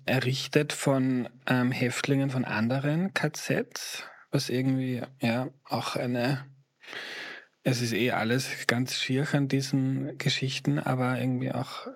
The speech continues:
ein besonders furchtbares Bild, dass man die das bauen lässt, wo man dann die Nächsten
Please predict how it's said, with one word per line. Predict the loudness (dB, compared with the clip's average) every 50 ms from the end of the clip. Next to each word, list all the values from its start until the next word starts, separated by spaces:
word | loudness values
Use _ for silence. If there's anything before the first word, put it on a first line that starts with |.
| -14 -20 _ _ _ _
ein | -2 -2 -2 -2
besonders | -4 -6 -6 -4 -2 -2 -2 0 0 -2 -2 -4 -6 -8 -10 -12 -12
furchtbares | -12 -2 0 0 0 0 0 0 0 0 -2 -2
Bild, | 0 -2 -2 0 0 0
dass | 0 2 2
man | 0 0 0 0
die | 0 0 0
das | 0 0 -2 -2
bauen | -2 0 0 0 2 2 0
lässt, | 0 0 -2 -2 -2 -2
wo | -2
man | 0 0 0 0
dann | 0 0 2
die | 2 2
Nächsten | 2 0 0 -4 -6 -4 -2 0 0 0